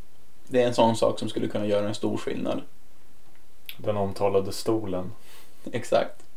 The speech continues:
Speaker 2: Var, var ligger vi där? Kommer vi någonsin få den, tror du?
Speaker 1: Det vet jag inte. Det vet jag inte. Jag tror i grunden... Alltså i grunden har vi rätt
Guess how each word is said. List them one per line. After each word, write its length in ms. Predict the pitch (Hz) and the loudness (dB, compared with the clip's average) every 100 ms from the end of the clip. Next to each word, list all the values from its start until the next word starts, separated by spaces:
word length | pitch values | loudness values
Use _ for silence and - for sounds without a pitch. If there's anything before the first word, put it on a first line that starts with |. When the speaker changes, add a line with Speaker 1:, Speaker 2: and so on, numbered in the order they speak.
| - - - - 107 | -4 -6 -4 0 10
Speaker 2:
Var, 220 | 120 120 | 12 12
var 180 | 117 117 | 12 10
ligger 340 | 123 135 120 | 8 4 4
vi 120 | 107 110 | 4 6
där? 340 | 131 120 - - - - - - | 6 4 0 -2 -4 -4 -6 -2
Kommer 240 | 123 120 | 0 2
vi 80 | 113 | 4
någonsin 360 | 120 117 - 123 | 2 2 0 -2
få 260 | - 156 110 | -2 0 2
den, 160 | 101 | 2
tror 200 | 98 107 | -2 -2
du? 80 | - - - - - - - - - - - - - - - - - - - - - - | -2 -4 -4 -6 -6 -6 -6 -6 -6 -6 -4 -4 -4 -4 -6 -6 -4 -4 -4 -6 -6 0
Speaker 1:
Det 160 | 104 | 2
vet 260 | 95 101 - | 4 2 2
jag 80 | - | -2
inte. 260 | 107 - 127 - - - - - | -2 -2 -2 -4 -6 -6 -6 -6
Det 140 | - 113 | -2 2
vet 220 | 107 - | 2 2
jag 100 | - | 0
inte. 260 | 113 - - - - - - | -2 -2 -2 -4 -4 -4 -2
Jag 120 | 120 | 0
tror 220 | 117 104 | 2 2
i 40 | 127 | 4
grunden... 680 | 120 135 139 120 113 117 127 - - - - - - - - - - - - | 6 6 8 6 6 4 0 -4 -4 -4 -4 -6 -6 -6 -6 -6 -6 -6 -4
Alltså 180 | 123 117 | -2 0
i 40 | |
grunden 380 | 120 139 156 127 | 6 6 6 8
har 140 | 123 | 10
vi 160 | 110 107 | 10 10
rätt 420 | 123 147 - - | 8 6 2 -6